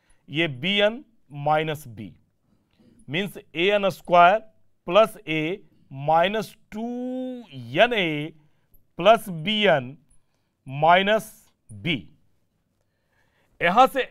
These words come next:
nth टर्म हमारा फाइंड हो सकता है, nth term is equal to अभी यूज़ किए हैं, nth term is equal to एस एन minus एस एन माइनस वन, यहां यू लगा दीजिए,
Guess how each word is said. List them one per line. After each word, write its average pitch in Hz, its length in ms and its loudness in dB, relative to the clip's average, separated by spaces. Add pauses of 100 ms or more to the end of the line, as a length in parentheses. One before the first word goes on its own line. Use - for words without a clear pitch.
(120)
nth 254 320 0 (100)
टर्म 226 220 2
हमारा 214 300 6
फाइंड 185 380 0
हो 160 80 -4
सकता 135 380 -6
है, 85 180 -12 (800)
nth 180 440 0
term 214 300 2
is 208 140 -6
equal 202 240 2
to 226 200 -10
अभी 196 240 -2
यूज़ 233 360 -6
किए 226 220 -2
हैं, 180 200 0 (580)
nth 202 400 -2 (120)
term 220 260 0
is 214 160 -8
equal 214 240 -4
to 214 180 -10
एस 185 220 -2
एन 214 140 -4
minus 202 400 -2
एस 185 180 -4
एन 196 100 -4
माइनस 190 360 -2
वन, 165 280 0 (920)
यहां 175 280 2
यू 170 280 -6
लगा 165 260 4
दीजिए, 117 440 -12